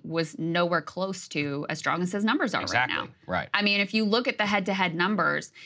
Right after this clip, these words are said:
Speaker 1: and I think that might be also why you get a little bit of a different picture in this poll, 'cause they're just asking about how do you feel about Trump,
Speaker 2: Exactly,
Speaker 1: basically.
Speaker 2: yeah.
Speaker 1: And when you just ask about Trump, yeah, you got a majority of people who are like, "No, not doing it again."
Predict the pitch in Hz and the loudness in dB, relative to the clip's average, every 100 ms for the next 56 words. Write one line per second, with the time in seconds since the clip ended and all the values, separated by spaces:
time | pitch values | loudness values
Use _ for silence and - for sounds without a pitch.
0 | - - 240 269 349 277 254 202 202 208 | -4 0 2 2 2 2 2 2 2 2
1 | 202 190 180 170 185 190 165 165 156 170 | 0 0 0 0 2 0 2 0 0 0
2 | 156 180 202 185 170 180 - - 175 - | 0 0 0 0 0 -2 -4 -6 -4 -2
3 | 165 156 143 - 175 170 185 185 180 254 | -2 -2 -4 -2 -2 0 -2 0 2 2
4 | 269 - 185 185 - 175 156 - 202 196 | 2 0 0 0 0 2 2 2 2 2
5 | 208 175 - - 135 - - 76 76 78 | 0 0 0 -4 -6 -6 -4 -2 0 -2
6 | 62 50 - - - - 104 196 185 175 | -4 -6 -6 -12 -8 -2 0 2 2 2
7 | 196 190 180 254 262 - 214 190 220 170 | 2 2 2 2 2 0 0 0 0 0
8 | - - 294 311 - - - - 190 262 | 0 2 4 2 -2 -10 -18 -2 2 2
9 | 214 190 185 185 185 170 180 190 170 180 | 2 2 2 2 2 2 2 0 2 2
10 | 160 147 139 - _ - 143 - - _ | 2 2 0 -2 _ -4 -2 -2 -8 _
11 | - 156 170 165 151 160 208 233 131 | 0 2 2 2 2 0 2 2 0